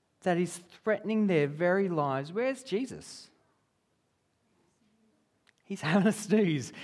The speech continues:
Jesus is asleep in the back of the boat. And so the disciples wake him asking, "Don't you care that we drown?" And I don't know what they thought waking Jesus would do. I don't know if they just thought, "Man,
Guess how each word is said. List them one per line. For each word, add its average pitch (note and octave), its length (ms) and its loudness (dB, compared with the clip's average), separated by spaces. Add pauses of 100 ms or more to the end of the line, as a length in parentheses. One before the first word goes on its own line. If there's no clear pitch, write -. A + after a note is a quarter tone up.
(160)
Jesus A#3+ 400 0
is G3+ 120 -4
asleep F#3 580 0 (220)
in D3+ 100 -4
the D3 80 0
back D3 240 0
of D3 60 -4
the C3 60 -4
boat. A2 280 -2 (2000)
And G#3+ 80 4
so C4 120 0
the C4+ 80 4
disciples C4+ 480 2
wake G3+ 300 4
him F#3 360 2 (160)
asking, A3+ 480 4
"Don't D#4 300 2
you E4+ 160 4
care A#3 480 2
that D#4 160 4
we G#3 160 0
drown?" D#3 500 0 (720)
And A3 80 2
I D#4 80 6
don't F#4 160 4
know G#3+ 100 6
what G3+ 200 2
they G3+ 100 6
thought F#3+ 560 2
waking F3+ 360 2
Jesus D#3+ 320 0
would C3+ 120 -4
do. G#2 260 -2 (540)
I F3+ 80 4
don't A3 140 4
know F#3 120 4
if E3+ 120 2
they E3+ 120 6
just D#3 200 -2
thought, E3 240 4
"Man, F3 560 2